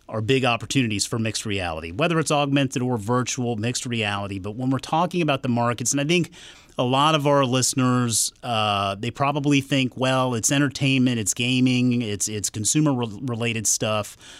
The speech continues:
Um, the one thing I've really had a lot of fun on my service is discovering all of these markets that really benefit from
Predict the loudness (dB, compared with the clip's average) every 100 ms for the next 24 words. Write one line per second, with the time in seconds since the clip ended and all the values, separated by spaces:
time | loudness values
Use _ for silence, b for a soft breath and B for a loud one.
0 | B -2 0 -2 -6 -2 0 2 2 2
1 | 2 0 0 0 -2 -2 -2 0 0 0
2 | -2 -2 -4 -2 -2 0 0 0 0 0
3 | -2 -2 -2 -2 -2 -4 -4 -2 0 0
4 | 0 -2 -2 -4 -8 -6 -4 -2 -2